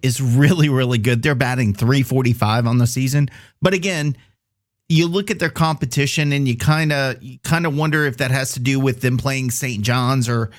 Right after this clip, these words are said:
if that, if that is really true. So again, we're gonna see a lot out of all of the teams that we play this season, uh, or this weekend. We don't have to do anything spectacular this weekend to be successful. We just have to not do bad things.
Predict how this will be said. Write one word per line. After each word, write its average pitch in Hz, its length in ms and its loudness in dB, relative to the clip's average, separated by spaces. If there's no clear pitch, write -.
if 131 180 -2
that, 143 200 -4
if 120 200 0
that 131 220 -2
is 120 240 0
really 127 300 0
true. 165 180 0
So 190 140 0
again, 180 280 -2
we're 160 120 -2
gonna 160 160 0
see 156 160 -6
a 147 80 -2
lot 139 300 -2
out 151 100 -2
of 139 100 -2
all 170 280 -2
of 139 100 -2
the 127 100 0
teams 123 280 0
that 117 80 2
we 120 100 2
play 113 240 0
this 110 180 -2
season, 117 400 -2
uh, 135 260 -4
or 131 200 0
this 120 220 -4
weekend. 117 420 -2
We 170 120 4
don't 240 280 0
have 359 180 -4
to - 80 -6
do 190 200 -2
anything 185 360 0
spectacular 165 1080 -4
this 175 220 -2
weekend 170 360 -4
to 170 40 -4
be 160 140 -2
successful. 180 680 -6
We 180 140 4
just 180 260 -4
have 180 240 -2
to 180 160 0
not 143 640 0
do 143 180 4
bad 131 440 -2
things. - 460 -6